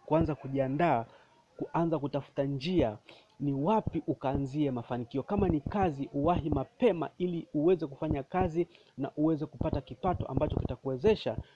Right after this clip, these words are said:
kufikia mafanikio ambayo unayataka. Kwa nini unataka mafanikio hayo ambayo unayafikiria?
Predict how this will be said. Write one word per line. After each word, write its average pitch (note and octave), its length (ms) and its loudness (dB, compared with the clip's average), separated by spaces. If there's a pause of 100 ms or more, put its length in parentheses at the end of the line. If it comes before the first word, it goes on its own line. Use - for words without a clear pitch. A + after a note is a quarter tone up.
(140)
kufikia - 640 -2
mafanikio B2+ 580 -2
ambayo A#2+ 320 -2
unayataka. A2 640 -4 (480)
Kwa E3 160 2
nini G3 440 2
unataka C3+ 520 0
mafanikio A#2+ 600 -4
hayo E3 380 0
ambayo C3+ 300 0
unayafikiria? A#2+ 680 2